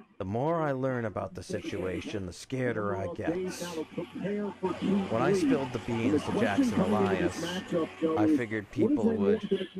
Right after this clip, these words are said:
read his book and do something about this cult. I, uh,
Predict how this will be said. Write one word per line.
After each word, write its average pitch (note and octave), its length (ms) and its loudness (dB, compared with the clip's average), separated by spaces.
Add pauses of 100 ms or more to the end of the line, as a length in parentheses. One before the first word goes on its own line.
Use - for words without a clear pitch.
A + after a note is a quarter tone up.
read A2+ 260 -2
his F#2+ 240 -4
book G#2+ 240 -2
and F2+ 260 -8 (280)
do C4 200 4
something G#3 480 0
about F#3+ 380 -4
this - 260 -6
cult. - 260 -6 (2500)
I, G2+ 360 -4
uh, F#2+ 300 -4